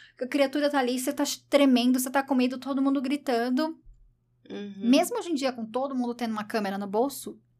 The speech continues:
Speaker 1: ainda as gravações são ruins.
Speaker 2: Sim.
Speaker 1: E
Speaker 2: Ah,
Speaker 1: as gravações
Speaker 2: muito
Speaker 1: boas, você fica assim, será que é verdade?
Speaker 2: Uhum.
Speaker 1: Será que é alguém que tá
Speaker 2: Pra mim é um,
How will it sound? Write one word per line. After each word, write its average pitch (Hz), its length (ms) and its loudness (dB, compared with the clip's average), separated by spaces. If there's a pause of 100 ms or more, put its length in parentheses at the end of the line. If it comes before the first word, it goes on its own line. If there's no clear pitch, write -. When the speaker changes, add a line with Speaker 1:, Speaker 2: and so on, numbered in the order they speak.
(120)
Speaker 1:
ainda 240 340 2
as 262 80 -2
gravações 247 400 0
são 254 200 0
ruins. - 460 -8 (180)
Speaker 2:
Sim. - 540 -14
Speaker 1:
E 294 120 4
Speaker 2:
Ah, 427 180 8
Speaker 1:
as - 60 4
gravações 285 520 8
Speaker 2:
muito 208 140 0
Speaker 1:
boas, 277 440 10
você - 260 -2
fica 311 160 0
assim, 277 260 0
será 302 220 -2
que 320 120 -4
é - 20 0
verdade? 233 640 -6 (240)
Speaker 2:
Uhum. 226 300 -12
Speaker 1:
Será 285 380 0
que 285 100 -6
é - 20 4
alguém 254 220 2
que 254 100 -6
tá 220 380 -4 (760)
Speaker 2:
Pra 247 220 2
mim 247 180 -2
é 247 140 2
um, 254 380 -8